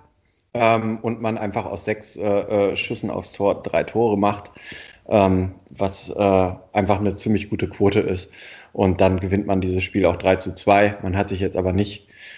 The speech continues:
reihenweise Chancen erspielt und von daher bin ich auch weiterhin, äh, äh, der Meinung,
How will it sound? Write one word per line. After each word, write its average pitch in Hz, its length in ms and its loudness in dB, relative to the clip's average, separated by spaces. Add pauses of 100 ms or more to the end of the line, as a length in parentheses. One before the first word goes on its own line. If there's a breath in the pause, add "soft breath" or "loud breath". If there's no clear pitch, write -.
(140)
reihenweise 104 500 4
Chancen 107 420 -2
erspielt 92 520 -4
und 90 140 -8
von 95 120 -6
daher 92 220 0
bin 92 180 -2
ich 85 140 -4
auch 90 140 -4
weiterhin, 95 560 2
äh, 90 680 2
äh, 87 140 -4
der 95 120 4
Meinung, 92 480 2